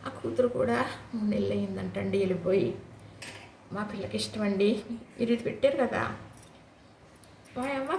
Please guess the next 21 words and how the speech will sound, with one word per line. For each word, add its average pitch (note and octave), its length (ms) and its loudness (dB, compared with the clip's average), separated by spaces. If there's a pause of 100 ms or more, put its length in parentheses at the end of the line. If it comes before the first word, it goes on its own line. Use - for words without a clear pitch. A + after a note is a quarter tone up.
పిల్లకి - 240 0
ఇష్టం, D4 380 -2 (340)
మణిగారిని D4 380 0
అడిగి A#3+ 240 6
పట్టురావా?" A#3+ 540 2 (380)
అన్నదండి. G#3 720 0 (1080)
అని B3+ 140 6
అడిగేది, G#3+ 580 4
ఎవరిని B3 380 2
అడగదు. A#3 380 4 (2250)
మంచి A3 240 -4
వాళ్ళకే A3 320 0
కదండి G#3+ 520 2 (160)
కష్టాలు B3+ 340 -4
పెడతాడు C4 400 -2
దేవుడు. E3 520 -2 (920)
అయితే C4+ 460 2
మా C4+ 60 2
లక్ష్మి C4 380 -2
తెచ్చిందండి A#3+ 600 2
ఇది. - 320 4